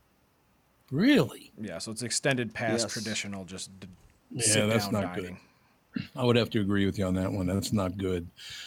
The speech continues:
Speaker 1: Uh, the rules are irritating, but for many people, uh, getting tips is a great thing. People on social media are talking about widely accepted social norms that are overrated and harmful, or harmful, I should say. The responses were a little darker,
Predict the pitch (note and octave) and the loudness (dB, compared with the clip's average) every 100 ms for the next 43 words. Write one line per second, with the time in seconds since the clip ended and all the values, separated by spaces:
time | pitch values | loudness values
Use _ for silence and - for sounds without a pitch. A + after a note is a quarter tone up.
0 | - - - - A2+ A2+ A2+ A2 G#2+ G#2+ | -16 -18 -6 6 6 8 6 6 6 6
1 | G#2+ G#2 - - - _ F3+ C3 A#2 A#2 | 6 2 -2 -12 -20 _ 0 4 6 8
2 | E3+ F#3 F3+ E3+ B2 C#3 A#2 A2 G#2+ A#2+ | 8 8 8 6 4 4 4 4 4 4
3 | A2 G#2 A2 B2 A#2+ - G#2+ A2 G#2 A2 | 4 2 4 6 4 4 4 4 4 2
4 | G2+ G#2+ G#2 G2+ F#2 G2 A2+ G2 F2+ A2+ | 2 2 4 2 0 2 2 2 0 -2
5 | - F2+ F2+ G2 D3+ E3+ A2+ G#2 A#2 B2+ | -2 -6 0 4 4 4 0 4 4 2
6 | - - F3 D3 A#2+ - B2 G#2+ A#2 A#2+ | -12 2 4 6 6 6 4 6 6 8
7 | G#2 - A2 G#2 G2 G2 G#2+ B2+ A2+ G2+ | 4 4 2 4 2 4 4 4 4 2
8 | F#2+ C3 G#2+ A2 - F2 F2+ G#2 G#2+ A#2 | 4 2 2 -2 2 2 4 4 6 6
9 | B2 B2 B2+ G#2+ G#2 - D3 A#2+ A2 G#2+ | 6 6 4 4 2 4 4 6 4 4
10 | G2 F2+ E2 - - F3 E3 A#2 G#2+ F#2 | 2 0 -4 -8 4 6 8 4 2 -2
11 | G#2+ _ - _ - D3+ D3+ A2 G2+ F#2+ | -4 _ -20 _ 4 6 6 4 2 0
12 | F2+ G#2 F#2 - G2 - G#2 B2 _ - | 0 -2 -4 -6 -12 -6 -4 -6 _ -20
13 | - - - _ A#2+ A#2 C#3+ C#3 A#2+ A2 | -16 -14 -16 _ 6 8 6 6 6 6
14 | A#2 A2 A#2+ G#2+ G2+ A#2+ D3 B2 A#2 A#2+ | 6 8 8 6 6 6 6 4 2 2